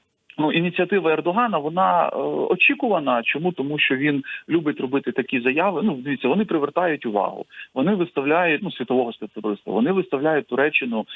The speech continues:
як країну такого миротворця. Вони виставляють Туреччину як країну, знов-таки, з, з, не те, що там з претензіями на регіональне лідерство, вони, вони вже в них давно є і значною мірою забезпечені, а навіть на якісь певні глобальні ініціативи,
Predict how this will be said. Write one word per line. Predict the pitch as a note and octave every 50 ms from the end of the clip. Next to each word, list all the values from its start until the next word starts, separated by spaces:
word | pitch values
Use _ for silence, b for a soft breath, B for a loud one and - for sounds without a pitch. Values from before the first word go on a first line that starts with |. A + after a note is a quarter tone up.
| B B B
як | - B2 -
країну | - A#2+ B2 C3+ D3 C#3+ C3+
такого | B2 - - - A#2 G#2+ A2
миротворця. | A2 A2+ B2 C#3 C3 - - G2+ F2 - - - -
Вони | G2 A#2
виставляють | D#3+ F#3+ E3+ - D#3+ C#3+ D3+ D#3+ D3+ C3 -
Туреччину | - B2 A2+ A2+ B2+ - - F#3 D3 B2+
як | A#2 A#2 A2+
країну, | - - A#2+ A#2 A#2+ D#3+ F3+ F3 D3 B2
знов-таки, | A#2+ A#2 B2+ C#3+ D3+ - D3 - - B2 A#2 A2+ B B B B B -
з, | A#2+ A#2+ C#3 C#3+ C3 -
з, | -
не | F#2 B2 B2 B2 A#2 B2 B2+
те, | A2+ F3
що | - F#3+
там | E3+ E3 C#3
з | -
претензіями | - C3+ B2 C3 C3+ C3 B2 A2+ A#2+ A#2 A#2
на | A2+ A#2 A#2
регіональне | A#2 A2+ A2+ A#2 A2+ B2 E3 F#3+ G3+ G3+ F3+
лідерство, | D3 C#3 B2 A2+ - _ - A2 G#2
вони, | G#2+ G#2+ A2+
вони | A2+ A#2 B2 A#2+ A#2 A#2 A2+ A2 G#2+
вже | A2 A#2 B2+
в | A#2+
них | A#2+ A#2+ B2
давно | B2 B2+ A#2 A#2 A#2 A2+
є | A2 B2+ C#3+ D#3 C#3
і | B2+
значною | - - - - - A#2 A#2
мірою | A2+ A2+ A2 - G#2 G#2
забезпечені, | - A2 G#2 G#2+ - - F#2+ - - - - - - - B B B B B
а | B A2
навіть | A2 B2+ D3 D#3+ E3 C3 -
на | C3
якісь | B2 A#2 - D3+ D3 -
певні | - C#3 C#3 C#3 C#3+ C3+ B2+ A#2+
глобальні | G#2+ A#2+ C3+ C3 C3+ B2+ A#2+ A2+ G2+ G2+ - -
ініціативи, | - A#2+ A#2 A2+ - - A#2+ A#2+ A#2 - F#3+ A#3+ A3 F#3 C#3+